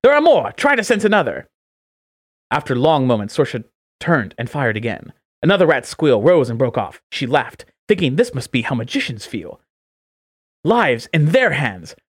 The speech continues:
going on until they speak a word. I can do anything I want," she thought. Thinking this,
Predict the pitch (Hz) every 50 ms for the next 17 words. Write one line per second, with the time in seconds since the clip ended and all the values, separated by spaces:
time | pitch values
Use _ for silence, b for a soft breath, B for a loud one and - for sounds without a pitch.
0 | _ _ - 262 262 220 202 214 208 156 123 - 127 131 - - 151 143 139 113
1 | - - - - - 151 - 127 123 135 143 123 101 85 - - _ _ _ _
2 | _ _ _ _ - 139 135 - - 123 123 107 117 113 - - 131 131 120 107
3 | 104 - 104 110 113 98 101 95 95 101 110 135 160 180 170 135 - - - 131
4 | 104 - - 120 101 - - - - - _ _ _ _ _ _ _ _ _ _
5 | _ _ _ _ - 254 262 185 139 117 101 98 - -